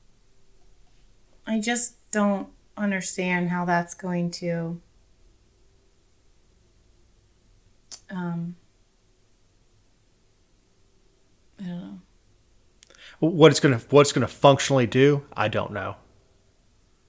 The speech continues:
Speaker 2: I don't know. That's, that's, that's, that's above my pay grade there. Uh, will it make it harder to cheat?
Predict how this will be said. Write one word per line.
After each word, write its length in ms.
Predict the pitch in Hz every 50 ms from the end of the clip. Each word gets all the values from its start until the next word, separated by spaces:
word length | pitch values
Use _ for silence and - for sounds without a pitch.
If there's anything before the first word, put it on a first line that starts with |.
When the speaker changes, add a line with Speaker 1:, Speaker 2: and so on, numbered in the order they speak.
| _ _ _ _ _ _ _ _ - - -
Speaker 2:
I 200 | 208 117 123 120
don't 100 | 113 104
know. 140 | 101 98 104
That's, 180 | 113 120 120 -
that's, 240 | 139 131 123 123 -
that's, 220 | 135 131 120 -
that's 340 | 117 113 101 - 131 127 -
above 320 | 120 - 135 127 120 101
my 160 | 120 113 110
pay 260 | 110 - - 120 117 113
grade 320 | 104 110 104 104 104 104
there. 340 | 110 117 117 110 101 101 - - - - - - - - - - - - -
Uh, 320 | - 110 104 95 95 - - - - - - - - - - - - - _ _ - - - - - _ - - - - - - - - _ - - - -
will 180 | 160 147 156
it 60 | 156
make 140 | 139 147 143
it 80 | 143 131
harder 400 | - - - 147 147 147 143 143
to 60 | 139
cheat? 440 | - - - 151 156 165 190 -